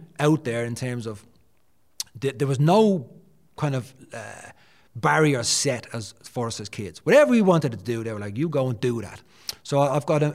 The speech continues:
a, a, you know, incredible kind of, when I look back and think, "My, my mum and dad were awesome, absolutely awesome." And I just said to my dad, you know, he's, I said, "Dad, I need the, I need the morning off work."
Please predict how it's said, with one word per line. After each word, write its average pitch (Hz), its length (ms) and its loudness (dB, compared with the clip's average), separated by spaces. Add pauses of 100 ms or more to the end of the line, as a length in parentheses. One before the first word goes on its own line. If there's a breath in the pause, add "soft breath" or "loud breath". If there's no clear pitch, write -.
a, 139 160 0
a, - 580 -12 (440 loud breath)
you 160 100 -2
know, 147 120 2
incredible 147 840 0 (480 soft breath)
kind 156 220 0
of, 139 60 -2
when 151 100 2
I 147 60 4
look 151 300 2
back 139 220 -2
and 127 120 -6
think, 123 200 -6
"My, 143 160 -10
my 180 180 0
mum 175 160 -2
and 131 80 -2
dad 120 140 -6
were 104 100 -8 (120)
awesome, 123 500 -2 (140)
absolutely 147 640 -2
awesome." 117 260 -8 (280 loud breath)
And 165 120 -2
I - 20 4
just 240 180 -2
said 226 160 0
to 180 60 -2
my 143 80 -2
dad, 113 280 -6 (420 loud breath)
you 156 100 0
know, 147 400 2 (100)
he's, 127 240 -10
I - 80 -12
said, 123 200 -6
"Dad, 170 180 4
I 175 60 6
need 175 160 6
the, 156 160 4
I 151 60 2
need 165 140 4
the 160 60 4
morning 156 380 6
off 143 240 2
work." 143 380 2